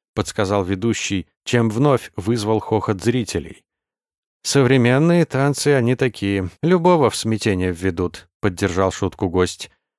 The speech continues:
«В этом я с тобой согласен, Фрэнк. Все эти буги-вуги и рок-н-ролл очень заводные.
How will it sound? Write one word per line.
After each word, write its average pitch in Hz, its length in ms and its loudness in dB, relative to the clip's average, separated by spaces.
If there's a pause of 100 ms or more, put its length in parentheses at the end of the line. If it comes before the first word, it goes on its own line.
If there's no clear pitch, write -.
(360)
«В 156 60 4
этом 175 260 4
я 139 160 4
с - 60 -4
тобой 110 260 2
согласен, 104 480 0
Фрэнк. - 480 -10
Все 160 260 2
эти 131 140 0
буги-вуги 139 840 2
и 101 160 0
рок-н-ролл 110 600 2
очень 131 280 0
заводные. 139 720 0